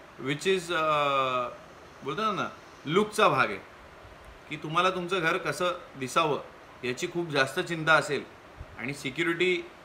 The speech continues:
पण हवी आणि घर पण दिसायला चांगलं हवं,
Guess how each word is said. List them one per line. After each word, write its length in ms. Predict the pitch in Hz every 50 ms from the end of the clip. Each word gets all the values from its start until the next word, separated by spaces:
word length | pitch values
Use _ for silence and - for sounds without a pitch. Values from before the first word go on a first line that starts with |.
| - - - - - - -
पण 160 | 165 175 180
हवी 420 | 165 135 131 139 160 160 147 117 113 - - - - - - -
आणि 180 | 117 127 151
घर 220 | 156 139 139 139 139
पण 180 | 143 196 196
दिसायला 280 | 196 170 165 175 170 165
चांगलं 320 | 156 156 147 143 139 131
हवं, 200 | 123 113 104 104